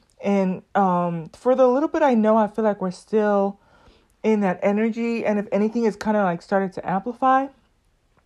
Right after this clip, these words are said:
But I've been, been knowing Brian McKnight got that dog in him, y'all. So, you know, d-, different content creators are kinda talking about it and whatnot.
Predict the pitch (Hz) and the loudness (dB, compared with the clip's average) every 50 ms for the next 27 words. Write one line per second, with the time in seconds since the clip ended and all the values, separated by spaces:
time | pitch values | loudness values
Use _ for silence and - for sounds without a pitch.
0 | _ _ - _ - 165 196 196 202 226 247 277 269 269 240 226 214 196 175 185 | _ _ -20 _ -6 -4 -2 0 0 0 0 -2 0 2 2 2 2 0 0 -2
1 | 185 180 180 175 170 170 175 180 190 190 185 185 180 180 170 165 170 _ - _ | -2 -2 -2 -4 -4 -2 -2 0 0 0 0 0 -2 -2 -6 -8 -10 _ -18 _
2 | _ _ _ _ - - - - 202 202 190 196 196 190 170 - 180 190 190 185 | _ _ _ _ -20 -14 -4 -2 0 2 2 0 0 -2 -2 -2 -2 0 0 0
3 | 185 - 185 180 180 - 165 - - _ _ _ - - - - - - - - | -2 -2 -4 -4 -4 -8 -14 -14 -16 _ _ _ -8 -4 -4 -4 -4 -4 -6 -8
4 | - - - 180 - - 196 233 220 175 156 190 185 180 185 180 185 185 185 180 | -8 -6 -6 -6 -6 -6 -6 -6 -6 -4 -4 -4 -4 -4 -4 -4 -6 -6 -4 -4
5 | 180 185 185 180 180 _ - - - - - _ _ - - - 330 311 311 302 | -4 -4 -6 -6 -8 _ -18 -20 -20 -20 -20 _ _ -6 2 4 6 6 6 4
6 | 294 269 254 311 339 330 294 277 262 262 254 - - - - - - - - _ | 2 0 -2 -2 2 2 4 4 4 2 0 -2 -8 -18 -16 -14 -14 -14 -14 _
7 | _ _ _ _ - - 269 285 285 294 277 269 254 269 262 254 254 254 240 - | _ _ _ _ -8 -6 -4 -4 -2 -2 -2 -2 0 0 0 0 0 -4 -4 -2
8 | 254 240 233 233 233 220 - 233 214 202 202 - 208 196 190 - 202 196 170 196 | -2 0 0 0 -2 -2 0 0 0 0 0 0 0 -2 0 0 -2 -2 0 2
9 | 196 190 190 185 185 185 180 180 175 175 170 170 - - 175 180 165 165 165 160 | 2 2 2 2 0 -2 -2 -2 -2 -2 -2 -4 -4 -4 -4 -2 -2 0 -2 -2
10 | 165 | -6